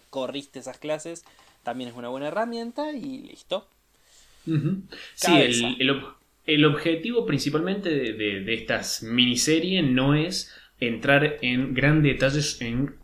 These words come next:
Speaker 2: cómo incorporar diferentes clases a la historia y cómo, eh, cómo interpretar cada clase, cosas a tener en cuenta en eso.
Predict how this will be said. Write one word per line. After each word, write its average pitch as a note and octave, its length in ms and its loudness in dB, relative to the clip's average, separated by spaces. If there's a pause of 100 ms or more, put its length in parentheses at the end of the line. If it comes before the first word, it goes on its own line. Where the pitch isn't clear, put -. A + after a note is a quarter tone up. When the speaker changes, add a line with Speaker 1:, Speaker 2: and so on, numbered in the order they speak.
(120)
Speaker 2:
cómo E3 320 6
incorporar C3 720 4
diferentes A#2+ 520 -2
clases A#2 500 0
a A2 60 -8
la G#2+ 80 -8
historia A#2 1000 0 (220)
y A2 300 -4
cómo, A#2+ 720 0
eh, F#2+ 640 -6 (720)
cómo B2 260 -2
interpretar A#2 800 2
cada A#2+ 240 0
clase, B2+ 560 -2
cosas A#2 240 -8
a A2+ 60 -6
tener A2+ 140 -6
en A2+ 40 -10
cuenta A#2 160 -6
en B2+ 80 -2
eso. G#3 240 -2